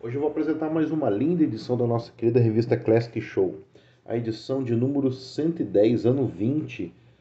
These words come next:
de dois mil e vinte, aqui, edição cento e dez.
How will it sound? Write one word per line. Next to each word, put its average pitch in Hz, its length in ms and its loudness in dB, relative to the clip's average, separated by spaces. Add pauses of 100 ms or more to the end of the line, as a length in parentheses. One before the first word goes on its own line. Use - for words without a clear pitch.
(200)
de 160 380 -8
dois 131 720 2
mil 131 340 2
e 165 60 2
vinte, 117 560 -4
aqui, 95 320 -8
edição 98 640 -8 (640)
cento - 1120 -6 (100)
e 165 140 0
dez. - 880 0